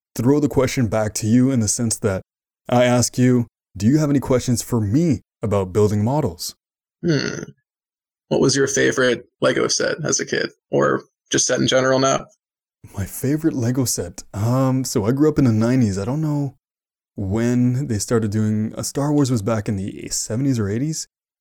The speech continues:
Speaker 1: Uh, for
Speaker 2: I think
Speaker 1: me
Speaker 2: it started in the nineties, but sorry,
Speaker 1: Yeah.
Speaker 2: go on.
Speaker 1: <laughs> Uh, yeah, yeah, no, because I think they started doing themed Legos, like, s-, movies. Uh, you know what? My favorite one, it's kind of far, not too far from Lego, but Bionicles. <laughs>
Speaker 2: Mm.
Speaker 1: Like,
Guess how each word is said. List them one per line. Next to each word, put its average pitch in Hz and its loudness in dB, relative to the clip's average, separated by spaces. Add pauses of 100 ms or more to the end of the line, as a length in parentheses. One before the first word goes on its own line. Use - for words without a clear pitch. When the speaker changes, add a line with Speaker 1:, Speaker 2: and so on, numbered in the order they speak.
Speaker 1:
Uh, 131 4
for 139 0
Speaker 2:
I - 4
think 139 4
Speaker 1:
me 180 4
Speaker 2:
it - 0
started 202 0
in - -12
the 196 -4
nineties, 202 0
but 107 -2
sorry, - 0
Speaker 1:
Yeah. 120 6
Speaker 2:
go 135 8 (520)
on. - -10
Speaker 1:
<laughs> - -16 (260)
Uh, 143 4
yeah, 175 6
yeah, 151 6
no, 135 4
because 127 2
I 131 4
think 156 2
they 160 4
started 147 2
doing 117 6
themed 123 4
Legos, 104 0 (100)
like, 190 -6
s-, - -4
movies. 120 0 (520)
Uh, - 0
you 123 4
know 196 4
what? 135 0 (400)
My 117 0
favorite 143 0
one, 170 -2 (600)
it's - -10
kind 143 0
of - 0
far, 120 -4
not 190 -4
too 190 2
far 156 6
from 147 0
Lego, 147 4
but 127 2
Bionicles. 110 0
<laughs> - -8
Speaker 2:
Mm. 151 6
Speaker 1:
Like, 151 4